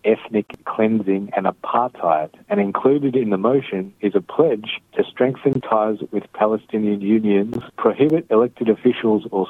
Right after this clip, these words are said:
staff of the union from accepting expenses paid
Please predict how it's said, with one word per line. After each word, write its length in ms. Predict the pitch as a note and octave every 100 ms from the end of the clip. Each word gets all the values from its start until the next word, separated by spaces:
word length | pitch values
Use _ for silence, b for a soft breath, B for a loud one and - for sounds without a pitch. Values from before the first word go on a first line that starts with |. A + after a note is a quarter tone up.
| -
staff 340 | - G#2+ G#2 - - G2+
of 60 | G2 - _ _
the 140 | G#2 G2 G2+ - _ G#2 A2+
union 240 | A2 G#2 F#2+
from 120 | - G2 F#2+
accepting 500 | - A2 - G2+ G2+ F#2+ - _ _ - -
expenses 600 | - - B2+ C3+ - C3 - -
paid 180 | A2